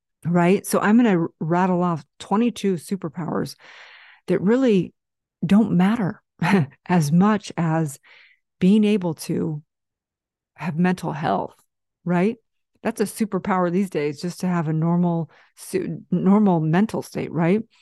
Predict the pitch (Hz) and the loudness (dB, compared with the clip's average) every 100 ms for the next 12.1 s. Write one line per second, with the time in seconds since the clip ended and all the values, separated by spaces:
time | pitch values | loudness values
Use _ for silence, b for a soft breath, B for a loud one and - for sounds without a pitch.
0 | b b _ _ _ _ 208 202 190 - | b b _ _ _ _ 0 2 2 0
1 | 247 247 214 - 170 160 170 156 165 156 | -2 0 -2 -2 -2 0 0 2 2 0
2 | 151 175 165 160 143 b b b _ - | -4 -2 -2 -2 -4 b b b _ -4
3 | 202 190 - 170 - 220 - 156 160 156 | -2 0 -2 -4 -4 -8 -6 -6 -4 -4
4 | 156 _ 180 165 160 - - 185 196 - | -8 _ 0 2 2 -2 -10 -8 -6 -4
5 | 185 156 143 _ _ _ _ _ _ _ | -4 -4 -8 _ _ _ _ _ _ _
6 | - 180 170 165 160 151 _ _ _ _ | -2 0 2 2 0 -2 _ _ _ _
7 | _ 165 196 175 - 185 180 156 175 175 | _ 0 2 2 0 -2 0 0 -2 -2
8 | - - - _ - 185 185 180 175 - | -8 -12 -20 _ -2 2 4 4 0 0
9 | 165 151 139 - 165 143 170 190 190 - | -2 -2 -6 -2 -4 -4 -6 -2 -4 -4
10 | - 160 165 180 180 170 151 - 190 220 | -8 -6 -2 -2 -2 -2 -2 -2 -2 0
11 | 208 196 160 165 - 190 170 160 151 165 | 0 -2 -2 -6 -6 -4 -2 -4 -4 -4
12 | 185 | -4